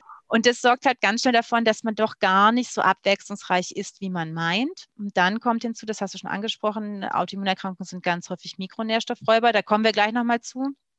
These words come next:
Aber beide Faktoren führen ganz schnell dazu, dass man eben dann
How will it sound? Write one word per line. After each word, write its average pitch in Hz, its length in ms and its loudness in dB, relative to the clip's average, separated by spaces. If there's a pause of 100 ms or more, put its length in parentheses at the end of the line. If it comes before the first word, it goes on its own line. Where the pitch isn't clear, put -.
(540)
Aber 190 240 4
beide 190 320 2
Faktoren 214 540 -4
führen 196 320 -8
ganz 185 260 -2
schnell 208 140 -4
dazu, 202 340 -4
dass 185 300 0
man 196 180 -4
eben 190 400 -4 (400)
dann 269 220 2